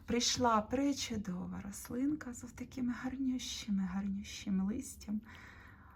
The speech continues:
На одне листя можна милуватись, з крихітною малесенькою розеточкою.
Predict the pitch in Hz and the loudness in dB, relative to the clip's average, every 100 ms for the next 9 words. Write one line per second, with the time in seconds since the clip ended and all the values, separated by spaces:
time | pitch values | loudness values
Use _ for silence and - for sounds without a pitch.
0 | - 214 220 214 208 185 190 - 214 185 | -2 2 4 8 8 6 0 -6 -2 0
1 | 190 190 180 185 196 269 349 370 277 254 | 0 0 2 2 0 0 0 -2 -4 -6
2 | - - 294 302 302 - 220 220 214 214 | -8 -2 4 6 6 4 0 2 4 4
3 | 214 208 208 - 208 - 202 202 226 302 | 4 2 0 0 -2 -2 -2 -2 0 2
4 | 339 339 294 - - 285 269 269 | 4 4 0 -6 -8 -6 -4 -4